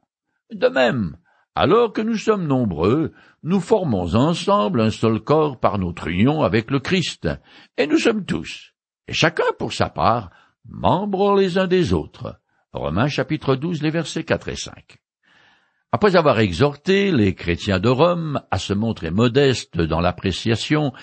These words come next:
qu'ils portent sur eux-mêmes, l'apôtre compare les croyants unis à une communauté et les membres du corps physique. Cette même analogie est développée par l'apôtre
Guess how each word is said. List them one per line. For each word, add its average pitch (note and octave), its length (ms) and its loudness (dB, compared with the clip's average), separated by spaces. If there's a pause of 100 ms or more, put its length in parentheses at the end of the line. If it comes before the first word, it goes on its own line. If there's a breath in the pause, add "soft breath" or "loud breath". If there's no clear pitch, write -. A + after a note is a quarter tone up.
(300 loud breath)
qu'ils F2+ 180 -2
portent - 440 -2
sur F#2 260 -2
eux-mêmes, E3+ 420 -2 (520)
l'apôtre D#3 560 0
compare C#3+ 560 0
les G2+ 100 4
croyants C#3+ 460 2
unis C#3 320 0
à A#2 60 4
une G2+ 200 2
communauté F#2 880 -2 (560 loud breath)
et G#2+ 100 4
les A2 160 4
membres E3 800 0
du C#2 140 -12
corps - 280 -4
physique. - 640 -8 (720)
Cette - 340 -2
même - 220 0
analogie C3 640 4
est B2 80 6
développée C3 580 2
par G2 200 2
l'apôtre E3+ 680 0